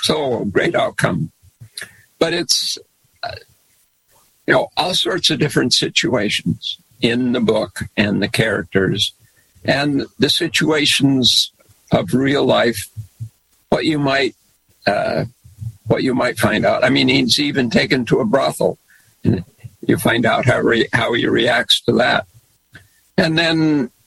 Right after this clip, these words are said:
he is taken, eventually he's assigned to a space station where the computer, which is the ones he learned to work on and put together and diagnose and so on, he's taken to this,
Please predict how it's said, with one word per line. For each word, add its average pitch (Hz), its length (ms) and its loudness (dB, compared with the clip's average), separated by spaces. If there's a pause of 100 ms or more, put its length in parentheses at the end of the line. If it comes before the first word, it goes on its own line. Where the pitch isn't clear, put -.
he 139 680 2 (360)
is 147 280 2
taken, 135 800 0 (460)
eventually 135 800 2
he's 127 320 2
assigned 120 880 2 (580)
to 135 340 2
a 120 200 2
space - 400 2
station - 680 0 (520)
where 139 440 0
the 107 220 -4
computer, 113 680 0
which 135 300 2
is 113 200 0
the - 100 0
ones 113 340 2
he 120 160 4
learned 113 320 2
to 123 100 2
work 117 300 0
on 104 240 0
and 101 240 -2
put - 180 -2
together 104 520 -2
and 101 260 -4
diagnose 98 720 -2
and - 220 -4 (100)
so - 200 -2
on, 92 240 0 (800)
he's 123 180 0
taken 139 360 0
to 139 160 0
this, 117 200 -2